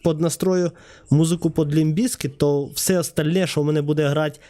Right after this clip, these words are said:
дальше, мені надо буде колдувати. І це зовсім неудобно.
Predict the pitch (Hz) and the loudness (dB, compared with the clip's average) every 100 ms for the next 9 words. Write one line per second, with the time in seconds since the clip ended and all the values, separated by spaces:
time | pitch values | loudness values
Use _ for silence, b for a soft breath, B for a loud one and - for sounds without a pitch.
0 | B 117 156 196 - 123 120 160 156 151 | B 0 2 2 -2 -2 0 2 2 0
1 | 147 139 135 135 127 131 107 - 131 - | 0 -2 0 0 0 0 -2 -2 -2 0
2 | 156 117 110 156 170 - 135 127 117 110 | 0 0 -2 0 0 0 0 2 0 0
3 | 101 95 95 | 0 -2 -6